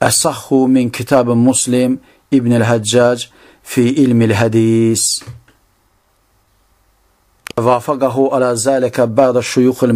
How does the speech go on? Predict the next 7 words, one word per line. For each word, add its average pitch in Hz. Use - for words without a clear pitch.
Məğrib 120
və 113
minhum 123
İbn 117
Hazm. 113
İbn 127
Salah 127